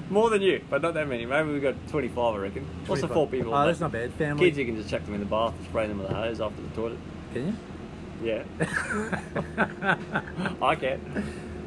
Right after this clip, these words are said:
Speaker 2: Right.
Speaker 1: Yeah,
Speaker 2: Okay,
Speaker 1: no,
Speaker 2: man,
Speaker 1: they're always
Speaker 2: okay.
Speaker 1: on the trampoline. Apparently,
Speaker 2: Oh,
Speaker 1: you know,
Speaker 2: yeah.
Speaker 1: I was watching,
Speaker 2: What?
Speaker 1: I know there's a lot of myths about
Speaker 2: This is, this is,
Speaker 1: coronavirus.
Speaker 2: this is getting a bit weird. This is like, uh, Ben Smith
Speaker 1: I think we're
Speaker 2: conversation.
Speaker 1: supposed to be doing activity shout-outs, but anyway.
Speaker 2: Okay.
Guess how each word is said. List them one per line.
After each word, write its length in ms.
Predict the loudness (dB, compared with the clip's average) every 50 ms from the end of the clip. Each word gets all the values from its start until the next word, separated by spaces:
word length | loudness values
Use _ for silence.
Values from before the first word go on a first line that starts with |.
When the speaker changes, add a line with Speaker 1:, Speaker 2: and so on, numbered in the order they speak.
| -10 -6
Speaker 2:
Right. 520 | -2 0 0 2 2 0 0 -2 -2 -2 -2 0
Speaker 1:
Yeah, 60 | 2 2 2
Speaker 2:
Okay, 160 | 2 2 4
Speaker 1:
no, 60 | 4 4
Speaker 2:
man, 80 | 6 6
Speaker 1:
they're 160 | 6 6 6
always 140 | 4 4 2
Speaker 2:
okay. 60 | 2 0
Speaker 1:
on 80 | 0 2 0 0 0
the 80 | 2
trampoline. 200 | 0 0 -2 -2 -4 -6 -6 -6 -8 -8 -8 -8 -6 -4
Apparently, 360 | 0 0 2 2 2 2 2
Speaker 2:
Oh, 120 | 2 2 0 -2 -2
Speaker 1:
you 60 | 0
know, 120 | 2 2 4
Speaker 2:
yeah. 40 | 4
Speaker 1:
I 40 | 2
was 80 | 0 2
watching, 500 | 0 -2 0 0 0 0 -2 -2 -4 -2
Speaker 2:
What? 220 | 0 2 2 2
Speaker 1:
I 20 |
know 160 | 4 2 2 2
there's 60 | 2 2
a 40 |
lot 100 | 0 0
of 60 | 0 0
myths 260 | -2 -2 -2 -4 -4
about 160 | 2 4 4
Speaker 2:
This 100 | 4 4
is, 40 | 4
this 160 | 2 2 2
is, 100 | 2 2
Speaker 1:
coronavirus. 260 | 4 4 4 4 2 0
Speaker 2:
this 100 | 0 0
is 60 | 0
getting 140 | 0 0 2
a 20 |
bit 100 | 2 0
weird. 220 | 0 0 0 0 0
This 80 | -2 0
is 40 | 0
like, 160 | 0 0 0
uh, 360 | -2 -4 -4 -4 -2 -4 -4 -2
Ben 220 | 0 -2 -2 -2
Smith 200 | -2 -4 -4 -4
Speaker 1:
I 20 | -2
think 40 |
we're 60 | -2 -2
Speaker 2:
conversation. 300 | -2 0 0 -2 -2 -2
Speaker 1:
supposed 240 | 0 0 0 0 0
to 60 | -2
be 60 | -2
doing 160 | -2 -2 -2
activity 320 | -2 -2 -4 -4 -4 -4 -2
shout-outs, 320 | 0 0 0 0 0 -2 -4
but 100 | -2 0
anyway. 240 | 0 2 2 0 0
Speaker 2:
Okay. 200 | 0 2 2